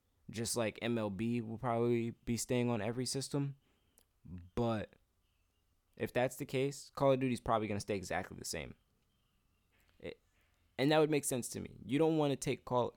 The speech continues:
to me personally, I wouldn't take Call of Duty in if they're gonna keep making shitty Call of Duties and then be like, "Hey, we got Call of Duty, but, you know, they're still shitty, but they're only on our system." I'd let everybody get a taste of that shit.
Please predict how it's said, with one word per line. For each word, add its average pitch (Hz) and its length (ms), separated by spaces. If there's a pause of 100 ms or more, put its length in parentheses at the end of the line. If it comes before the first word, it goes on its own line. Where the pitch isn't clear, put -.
to - 100
me 156 240
personally, 143 500
I - 80
wouldn't 135 240
take 135 180
Call 123 220
of 117 80
Duty 110 300
in 151 300
if 113 120
they're 117 100
gonna 117 140
keep 131 220
making 113 360
shitty 123 360
Call 120 240
of 104 60
Duties 139 460 (420)
and 117 140
then 113 120
be 107 80
like, 107 160
"Hey, 165 160
we 147 100
got 156 180
Call 147 200
of 110 60
Duty, 127 380 (140)
but, 117 160
you 123 80
know, 107 160
they're 143 100
still 156 240
shitty, 120 460 (320)
but - 120
they're 139 120
only 135 180
on 113 160
our 135 120
system." 110 440 (120)
I'd 120 200
let 120 160
everybody 87 380
get 76 160
a - 20
taste - 260
of 76 60
that 85 160
shit. - 340